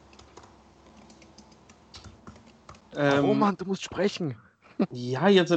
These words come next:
Speaker 1: ich, jetzt cool down. Äh, ich hab nämlich grad eben, äh, mir nochmal die zwei Artworks genauer angeschaut.
Speaker 2: Ah, okay.
Speaker 1: Ähm,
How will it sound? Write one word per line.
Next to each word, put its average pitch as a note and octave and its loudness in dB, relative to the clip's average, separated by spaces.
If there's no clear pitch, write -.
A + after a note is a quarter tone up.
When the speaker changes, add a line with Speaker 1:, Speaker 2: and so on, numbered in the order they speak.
Speaker 1:
ich, - -8
jetzt - -6
cool F#3+ 4
down. D3 6
Äh, C#3+ 0
ich D3 -6
hab E3 -6
nämlich D#3+ -2
grad D#3 -2
eben, D#3 -6
äh, C3+ -2
mir C3+ -8
nochmal C3+ -12
die B2+ -20
zwei B2+ 0
Artworks C#3 -2
genauer A#2 -2
angeschaut. B2 -8
Speaker 2:
Ah, A2+ 0
okay. A#2 -2
Speaker 1:
Ähm, C3 4